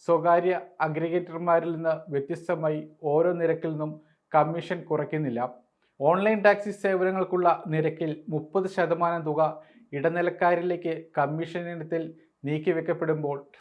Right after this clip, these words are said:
ഭാരത് ടാക്സിയിൽ വിഹിതം പൂർണ്ണമായും ഡ്രൈവർമാരിലേക്ക് എത്തും. നിശ്ചിത നിരക്ക് മാത്രമേ ഭാരത് ടാക്സി വഴി ഈടാക്കൂ. ഭാരത് ടാക്സി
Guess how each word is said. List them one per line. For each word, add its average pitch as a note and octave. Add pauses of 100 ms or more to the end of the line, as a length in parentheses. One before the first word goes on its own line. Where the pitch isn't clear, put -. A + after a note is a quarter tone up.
(200)
ഭാരത് D3+
ടാക്സിയിൽ F3 (200)
വിഹിതം D#3+
പൂർണ്ണമായും D#3+ (180)
ഡ്രൈവർമാരിലേക്ക് D3+
എത്തും. A#2 (720)
നിശ്ചിത F#3
നിരക്ക് F#3 (120)
മാത്രമേ E3+ (220)
ഭാരത് D3+
ടാക്സി E3
വഴി D#3 (200)
ഈടാക്കൂ. B2+ (720)
ഭാരത് E3+
ടാക്സി G3